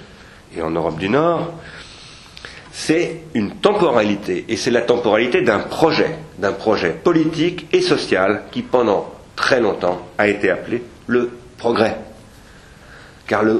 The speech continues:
concept de progrès est indissociable du capitalisme, et le capitalisme est indissociable du concept de progrès. À partir du moment où le capitalisme n'est plus capable de porter un discours du progrès,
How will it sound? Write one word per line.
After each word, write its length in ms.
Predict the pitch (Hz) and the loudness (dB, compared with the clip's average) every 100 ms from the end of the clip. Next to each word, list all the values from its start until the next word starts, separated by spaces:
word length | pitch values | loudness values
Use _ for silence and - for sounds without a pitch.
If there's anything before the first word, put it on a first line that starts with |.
| 113 - | 0 0
concept 340 | 170 165 131 | 2 2 2
de 80 | 131 | 2
progrès 340 | 135 147 175 143 | 2 2 2 2
est 260 | 143 - | 0 0
indissociable 840 | 247 269 262 226 202 180 220 170 120 | 2 2 2 0 0 0 0 0 -2
du 80 | |
capitalisme, 680 | 113 101 98 80 78 - - | -4 -4 -4 -6 -8 -14 -4
et 80 | 113 | 0
le 80 | 123 | 0
capitalisme 520 | 127 - 135 180 123 | 0 0 -2 0 -2
est 140 | 104 | 0
indissociable 680 | 185 180 143 117 - 80 80 | 0 0 0 -2 -2 -4 -6
du 60 | 87 | -12
concept 320 | 78 78 78 | -12 -12 -12
de 80 | 80 | -14
progrès. 320 | 80 73 - - - - - - - - - - | -14 -14 -16 -20 -20 -20 -20 -20 -20 -20 -20 -12
À 60 | - | -4
partir 400 | 180 180 - 185 | 0 0 0 0
du 80 | 175 | 2
moment 520 | 170 165 156 123 - | 2 2 2 0 -2
où 240 | 131 123 - - | 0 0 -2 -6
le 140 | 113 104 | -6 -2
capitalisme 480 | 139 135 143 151 107 | 0 2 0 0 0
n'est 120 | 101 | -2
plus 180 | 117 117 | -2 -4
capable 680 | - 226 214 180 113 98 | -2 0 0 0 -2 -4
de 60 | 101 | -4
porter 600 | 131 - - 117 - - | -2 -2 0 0 0 -4
un 80 | 98 | -6
discours 420 | 110 - - 101 | -6 -6 -2 -2
du 100 | 120 - | -2 -2
progrès, 500 | - 95 90 107 | 0 0 0 -2